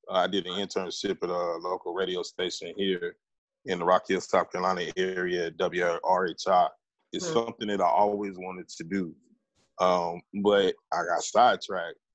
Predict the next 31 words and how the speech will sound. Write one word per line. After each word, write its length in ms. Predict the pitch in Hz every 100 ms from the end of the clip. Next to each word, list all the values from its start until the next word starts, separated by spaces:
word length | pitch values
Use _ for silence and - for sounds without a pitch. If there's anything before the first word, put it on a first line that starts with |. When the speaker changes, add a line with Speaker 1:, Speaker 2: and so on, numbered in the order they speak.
| _
Speaker 1:
or 320 | 78 95 87 85
shall 220 | - 101
I 80 | 95
say, 480 | - 101 98 95 90
my, 160 | 87 85 - _ _ _ -
you 140 | 107
know, 120 | 101
I 320 | 95 85 98 -
ended 320 | 110 110 107
up, 260 | 107 101 - _ _ _ _ _
you 140 | 117
know, 220 | 104 107 95
going 280 | 107 110
to 60 | 107
school 380 | - 113 139 147
for 160 | - 101
mass 260 | 98 98
communications, 1000 | - 101 98 95 101 95 - 92 90 - -
uh, 180 | 92 90
at, 400 | 95 92 - -
at 60 |
Claflin 500 | - 104 104 - - - _ _ _ _ _
University. 760 | 95 101 92 104 104 - 85 76 _ _ _
But, 220 | 92 90
Speaker 2:
Right. 120 | 95
Speaker 1:
um, 320 | 95 90 87 87 _ _ _ _ _ _ -
ended 240 | 107 107
up 180 | 104 101
fini-, 300 | - 120 110 101
you 100 | 110
know, 280 | 127 107 107